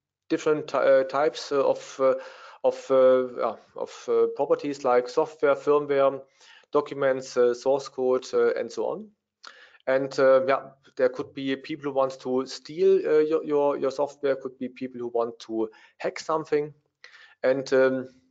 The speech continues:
the users, um, should not be able to use the product in an unlicensed way, because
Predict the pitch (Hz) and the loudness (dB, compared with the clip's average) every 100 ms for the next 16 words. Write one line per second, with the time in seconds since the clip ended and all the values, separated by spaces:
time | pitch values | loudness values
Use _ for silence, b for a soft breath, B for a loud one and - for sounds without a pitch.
0 | _ B B B - 127 123 170 165 156 | _ B B B 0 0 2 0 2 0
1 | 156 - 139 135 135 135 139 139 147 165 | -2 -2 2 4 4 0 -6 -14 -20 -16
2 | - - 143 147 156 156 143 139 143 139 | -12 -6 -4 0 -2 -2 -2 -2 0 2
3 | 139 135 B _ 131 127 127 131 131 - | 2 0 B _ -6 -4 -4 -4 -4 0
4 | 135 131 127 120 120 123 - _ - 131 | 0 0 0 0 0 -6 -14 _ -4 -4
5 | 143 131 117 123 127 - - 151 165 - | -4 -2 0 0 -2 -4 2 2 0 2
6 | 127 127 - | 4 4 0